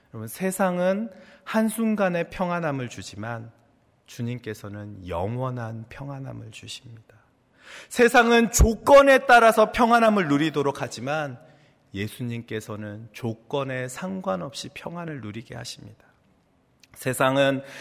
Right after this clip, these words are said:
상황과 환경에 따라서 평안함을 누리지만 주님께서는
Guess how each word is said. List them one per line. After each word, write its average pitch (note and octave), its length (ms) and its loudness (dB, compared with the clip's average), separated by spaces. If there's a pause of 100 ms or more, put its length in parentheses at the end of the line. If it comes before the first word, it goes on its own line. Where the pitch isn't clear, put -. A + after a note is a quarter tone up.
(160)
상황과 A3+ 840 6
환경에 B3 560 6
따라서 F#3+ 420 4
평안함을 E3+ 500 -2
누리지만 A2 680 -10 (420)
주님께서는 G#2 840 -14